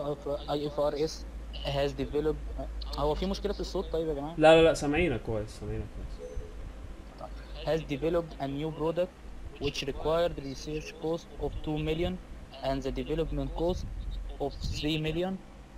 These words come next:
Speaker 1: The maximum amount the company can record as the value of the new product on its balance sheet is، آه، هتبقى سي،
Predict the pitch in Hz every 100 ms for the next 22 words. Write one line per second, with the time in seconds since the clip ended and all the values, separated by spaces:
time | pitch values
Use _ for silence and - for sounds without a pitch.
0 | - - - - - 131 127 127 131 156
1 | - 151 147 131 143 160 165 - - 135
2 | - 160 151 139 147 151 143 147 151 147
3 | 143 139 143 139 131 127 139 151 156 156
4 | 143 139 135 131 135 139 135 143 147 -
5 | - 143 143 139 139 - 143 143 143 -
6 | - 156 151 143 156 143 - 120 120 120
7 | 120 120 120 120 123 120 120 120 120 120
8 | 120 120 120 - 117